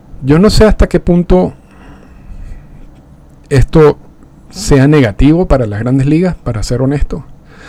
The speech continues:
para el comisionado. Y, y me explico. Hoy en día eso se maneja por la ley de curso como un monopolio. Y también eso con otros aspectos, pero ese, ese aspecto está específicamente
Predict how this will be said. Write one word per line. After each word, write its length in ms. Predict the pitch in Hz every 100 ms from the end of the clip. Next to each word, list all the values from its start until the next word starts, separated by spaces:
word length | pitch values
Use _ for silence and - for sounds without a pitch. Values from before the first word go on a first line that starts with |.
| - - -
para 180 | - 120
el 60 | 110
comisionado. 840 | 107 104 - 104 123 139 143 - - - - - - - - - - -
Y, 200 | 147 - 147
y 60 |
me 160 | 123 123
explico. 540 | - 170 - - - - - - - _ - _ - - - - - - - - _
Hoy 200 | 139 156
en 120 | 190 185
día 240 | 156 147
eso 160 | 139 139
se 100 | 135
maneja 380 | 110 107 123
por 200 | 131 113
la 80 | 104
ley 140 | 104 120
de 140 | 131
curso 400 | 143 135 135 113
como 180 | 110 110
un 120 | 104
monopolio. 640 | 117 104 - 107 92 - - - - -
Y 100 | 135
también 520 | 123 120 120 135 131 - - - - - - - - -
eso 360 | 135 139 180
con 180 | 175 117
otros 200 | 110 -
aspectos, 480 | 117 - 143 - -
pero 220 | - 110 104
ese, 240 | - 131 117
ese 200 | 107 135
aspecto 500 | - 139 - 143 117
está 220 | - 107
específicamente 1080 | - 117 - 104 127 135 120 101 - 123